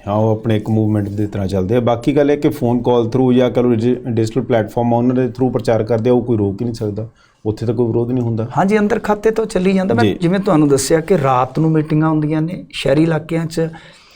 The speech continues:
Speaker 2: ਪੇਂਡੂ ਇਲਾਕਿਆਂ 'ਚ, ਅ, ਜੋ ਇਹਨਾਂ ਦਾ ਸੰਚਾਰ ਸਾਧਨਾਂ ਦਾ ਨੈੱਟਵਰਕ ਹੈ ਜਾਂ ਜਿਹੜੇ ਇਹਨਾਂ ਦੇ ਲੀਡਰ ਬੜਾ ਗੁਪਤ ਰਹਿੰਦੇ ਆ, ਉਹਨਾਂ ਦਾ ਪਤਾ ਹੀ ਨਹੀਂ ਕਿ ਉਹ ਆਰ ਐਸ ਐਸ ਲਈ ਕੰਮ ਕਰਦੇ ਆ ਜਾਂ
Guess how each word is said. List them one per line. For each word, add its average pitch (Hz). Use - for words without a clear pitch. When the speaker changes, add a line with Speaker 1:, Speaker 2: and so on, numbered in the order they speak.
Speaker 2:
ਪੇਂਡੂ 160
ਇਲਾਕਿਆਂ 151
'ਚ, 156
ਅ, 151
ਜੋ 139
ਇਹਨਾਂ 147
ਦਾ 139
ਸੰਚਾਰ 139
ਸਾਧਨਾਂ 156
ਦਾ 147
ਨੈੱਟਵਰਕ 147
ਹੈ 147
ਜਾਂ 147
ਜਿਹੜੇ 143
ਇਹਨਾਂ 147
ਦੇ 147
ਲੀਡਰ 147
ਬੜਾ 202
ਗੁਪਤ -
ਰਹਿੰਦੇ 156
ਆ, 151
ਉਹਨਾਂ 147
ਦਾ 143
ਪਤਾ 156
ਹੀ 185
ਨਹੀਂ 180
ਕਿ 156
ਉਹ 151
ਆਰ 147
ਐਸ 160
ਐਸ 160
ਲਈ 156
ਕੰਮ 151
ਕਰਦੇ 147
ਆ 139
ਜਾਂ 147